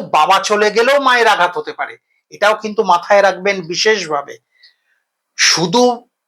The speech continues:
জ্যোতিষীরা বলেন বা বলে থাকেন যে চন্দ্রগ্রহণে মায়ের প্রতি সু-, বিশেষ নজর দিন, যত্ন নিন, নিশ্চয়ই নেবেন, আমিও তাই বলছি,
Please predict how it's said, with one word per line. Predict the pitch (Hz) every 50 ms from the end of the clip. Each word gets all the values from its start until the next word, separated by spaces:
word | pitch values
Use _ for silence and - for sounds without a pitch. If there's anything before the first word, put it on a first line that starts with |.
| _ _ _ _ _ _ _ _ _ _ _ _ _ _ _ - -
জ্যোতিষীরা | 185 180 - 196 - - 220 214 208 190 170 151
বলেন | 160 165 180 185 190 185 165
বা | 151 147
বলে | 147 139 143 156 165 165 165
থাকেন | 170 - 185 185 196 208 _ _ _ _ _ _ _ _ _ -
যে | 151
চন্দ্রগ্রহণে | 147 - 160 156 160 165 175 180 170 175 180 165 185 190 196 190 175 156
মায়ের | 139 147 156 170 165 165
প্রতি | - - 185 196 165 151 - -
সু-, | - - - - - 185 151 147 139 135 165
বিশেষ | 151 - 202 202 175 151 151 160 160
নজর | 160 151 170 170 165 151 143
দিন, | 170 170 160 151 - - - _ _ -
যত্ন | 160 160 160 175 170 170 170 170
নিন, | 175 175 170 214 - 208
নিশ্চয়ই | - - - - 370 339 339 320
নেবেন, | 240 190 156 123 117 - _ _ _ _ -
আমিও | - 156 185 247 311 311 311
তাই | 302 262 220 202
বলছি, | 180 151 - - 131